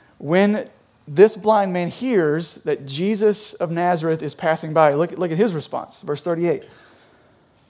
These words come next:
says, "And he cried out, 'Jesus, Son of David, have mercy on me.'" Now, quickly,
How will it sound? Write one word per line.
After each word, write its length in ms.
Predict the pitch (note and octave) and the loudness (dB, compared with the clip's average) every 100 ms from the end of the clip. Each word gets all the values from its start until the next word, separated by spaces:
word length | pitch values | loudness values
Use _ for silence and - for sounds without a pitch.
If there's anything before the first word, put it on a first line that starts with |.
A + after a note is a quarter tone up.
| _ _ _ _ | _ _ _ _
says, 200 | - D3+ | -8 -6
"And 180 | - D3+ | -4 -6
he 200 | B2 G#3 | -2 -2
cried 320 | A#3 B3 A3+ | 2 6 6
out, 400 | F3 D3 C#3 - | 6 4 2 -4
'Jesus, 680 | C3 E3 G#3+ G3+ G#3 - - - _ _ _ _ _ _ | -10 -4 -2 0 -2 -4 -14 -20 _ _ _ _ _ _
Son 400 | - - A3 A#3+ | -8 2 4 4
of 120 | G#3 | 2
David, 460 | D#3+ C#3+ C3+ C3+ C3+ - _ _ _ | 2 2 0 -4 -8 -20 _ _ _
have 180 | D#3 D3+ | -2 -2
mercy 480 | D#3 D#3+ D#3 C3+ A#2+ | 0 -2 -4 -8 -10
on 180 | - | -14
me.'" 60 | - - _ _ _ _ _ _ _ _ _ _ _ _ | -18 -20 _ _ _ _ _ _ _ _ _ _ _ _
Now, 260 | E3 D#3 - - _ _ _ _ _ _ _ _ _ _ | 2 2 0 -16 _ _ _ _ _ _ _ _ _ _
quickly, 380 | - G3 E3 | 0 2 2